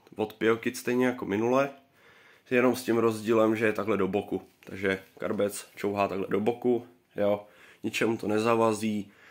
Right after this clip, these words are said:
funguje to pěkně, možná bych i řekl, že je o něco málo i kratší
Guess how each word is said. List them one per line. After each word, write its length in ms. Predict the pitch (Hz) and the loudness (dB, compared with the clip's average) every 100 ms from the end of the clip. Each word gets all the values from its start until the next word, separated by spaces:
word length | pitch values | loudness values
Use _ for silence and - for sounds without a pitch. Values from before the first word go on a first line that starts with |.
| - | -8
funguje 360 | 117 113 117 | -2 2 2
to 120 | 113 98 | 0 -2
pěkně, 480 | 107 104 110 113 | -2 -2 0 0
možná 360 | 110 101 110 107 | 0 -2 -2 -2
bych 220 | 104 - | -2 -4
i 80 | 117 | -4
řekl, 300 | 107 95 110 | -4 -4 -2
že 100 | 104 | 0
je 80 | 104 | 0
o 120 | 104 | 0
něco 280 | 107 104 110 | -2 -2 -2
málo 260 | 110 110 | 0 0
i 80 | 98 | 0
kratší 680 | - 104 - - 120 117 | 0 0 2 0 0 -4